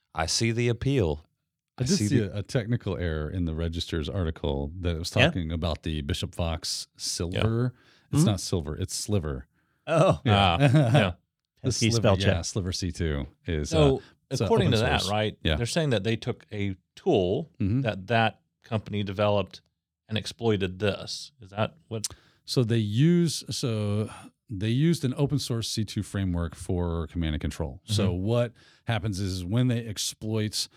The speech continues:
Speaker 2: the W S F T P deserialization vulnerability or the, yeah,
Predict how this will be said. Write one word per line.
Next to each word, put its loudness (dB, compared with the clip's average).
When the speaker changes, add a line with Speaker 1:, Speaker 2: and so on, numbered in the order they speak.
Speaker 2:
the 0
W -2
S -2
F -2
T -6
P -2
deserialization -2
vulnerability -2
or -2
the, -2
yeah, -6